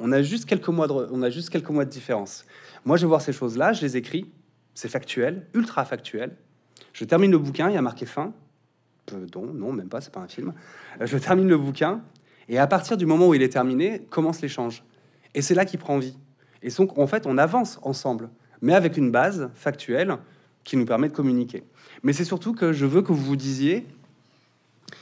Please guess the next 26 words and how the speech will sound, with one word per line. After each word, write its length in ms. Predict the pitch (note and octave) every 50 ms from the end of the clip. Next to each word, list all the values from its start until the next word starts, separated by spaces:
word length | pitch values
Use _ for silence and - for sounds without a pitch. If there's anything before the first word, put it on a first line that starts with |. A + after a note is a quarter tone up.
| - - - _ _
que 120 | - D3
ce 80 | C#3+ -
que 80 | -
vous 220 | G3+ F#3 F#3+ E3+ E3
avez 180 | D3 C#3 C3+
lu, 100 | C#3 G3+
c'est 220 | A#3 A3+ - E3 D3
vrai, 260 | C3+ A#2+ A#2+ B2+ - - - _ _ _ _ _ _ _ _ -
et 80 | D3
que 40 | C3
vous 100 | A#2+ C#3
pouvez 260 | C3+ C#3 C#3 D3 F#3
en 100 | A3 A3
parler 320 | G3 - E3 D#3 E3 D#3+ D3+
après, 380 | C#3 C3 - - A#2 A#2 - - _ _ _ _ C3
et 80 | C3+
que 60 | B2+
vous 100 | C3 C#3
pouvez 240 | C3 - C#3+ E3 G#3+
y 40 | A3+
réfléchir 540 | F#3+ E3+ E3 E3+ E3+ D#3+ - - E3+ D#3 C3+
après. 320 | B2+ - - A#2 G#2+ - - _ _ _ _ - - - _
C'est 200 | - - D#3+ D#3
à 120 | D#3 E3+
la 120 | F3 E3
fois 480 | D3+ - E3 D#3 C3 B2+ B2+ - - _